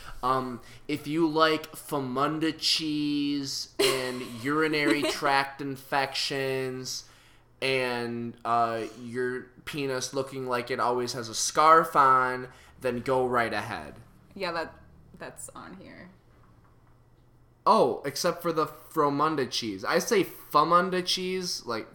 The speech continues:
Speaker 1: f-, famunda, the, like, the M&M line. Um, I think it's, uh, "Lick that famunda cheese from under your nuts." I think
Speaker 2: Thank you.
Speaker 1: Yeah, yeah. But I,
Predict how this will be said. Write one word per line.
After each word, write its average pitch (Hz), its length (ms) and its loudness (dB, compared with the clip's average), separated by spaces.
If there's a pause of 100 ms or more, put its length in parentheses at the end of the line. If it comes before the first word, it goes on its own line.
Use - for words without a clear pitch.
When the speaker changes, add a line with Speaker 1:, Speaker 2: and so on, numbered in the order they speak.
(100)
Speaker 1:
f-, 123 140 -4 (100)
famunda, 127 680 -2 (840)
the, 123 240 -4
like, 123 220 -2
the 131 160 2
M&M 127 500 0
line. 131 480 2 (120)
Um, 113 360 -4 (1120)
I 123 100 -2
think 127 220 -4
it's, 131 200 -4
uh, 117 200 0
"Lick 135 340 -4
that 135 260 -2
famunda 123 380 -2
cheese 127 380 -2
from 123 240 -6
under 120 200 -2
your 120 160 0
nuts." - 680 -4 (400)
I 107 80 -8
think 127 280 -4
Speaker 2:
Thank 208 300 -4
you. 165 140 -8 (240)
Speaker 1:
Yeah, 104 320 -2 (160)
yeah. 110 240 -6
But 135 280 -2
I, 170 240 6